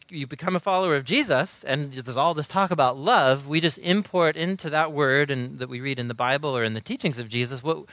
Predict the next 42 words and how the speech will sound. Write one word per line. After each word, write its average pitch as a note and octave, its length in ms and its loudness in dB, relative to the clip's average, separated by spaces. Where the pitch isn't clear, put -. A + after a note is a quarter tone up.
we F#3 100 2
think C4+ 220 0
we G#3 120 2
already F#3+ 180 4
know F#3 140 4
what D#3 100 2
it C#3 80 -2
means. B2+ 640 -8
And D#3 80 -2
of D3+ 60 -12
course, G3+ 220 2
what, G3+ 240 2
what D#3+ 220 4
we E3 100 -2
think A#3 200 0
it G3 80 4
means G#3+ 280 4
is E3+ 140 -2
just - 160 -8
by D3+ 140 2
a C#3 80 2
lifetime C#3+ 500 -2
of A2+ 160 -14
training E3+ 440 2
in D3 80 -2
our A#3+ 100 2
culture G#2+ 400 -4
about F2+ 240 -4
what - 140 -16
that - 140 -10
word - 200 -18
means. - 320 -18
So C#3+ 180 -8
what D3+ 80 -6
you D#3+ 80 0
have F3 140 -2
to E3 60 -18
do D#3+ 160 4
is C#3+ 140 2
just - 280 -10
dismantle D#3+ 500 -2
it, C#3+ 140 2